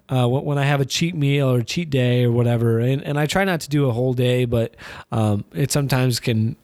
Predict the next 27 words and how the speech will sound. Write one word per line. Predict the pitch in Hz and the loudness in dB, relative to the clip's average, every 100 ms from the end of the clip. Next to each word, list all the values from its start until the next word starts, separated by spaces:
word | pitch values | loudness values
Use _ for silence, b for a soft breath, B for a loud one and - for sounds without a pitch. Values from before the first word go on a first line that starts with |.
| - | -8
can | 143 127 | -4 0
go | 123 127 | 0 0
from, | - 120 107 104 - _ - | 0 -2 0 -4 -10 _ -4
from, | 131 110 127 | -2 0 0
you | 117 | 0
know, | 101 123 _ B B B B B | 0 -2 _ B B B B B
one | 123 127 | -2 0
thing | 147 143 | 0 0
to | 123 | 0
another. | 123 127 120 | 0 2 0
And, | 131 | 0
and | 147 147 | -2 -2
I | |
allow | 147 160 175 | 0 0 0
myself | 175 156 151 127 | 0 0 -2 -2
Saturdays | 143 139 139 135 131 123 _ | -2 0 0 0 0 -4 _
just | - 156 | 0 0
to | - | 0
kinda | 160 139 | -2 0
be | 127 | 0
free | 117 - 139 127 113 107 B B B B | -2 -4 0 0 0 -2 B B B B
and | 131 131 123 117 117 | -2 0 0 -2 -2
not | 131 135 - | 0 0 -4
worry | 139 127 131 | -4 0 0
too | 123 131 | 0 0
much | 120 120 113 | 0 0 0
about | 113 110 113 | 0 0 -2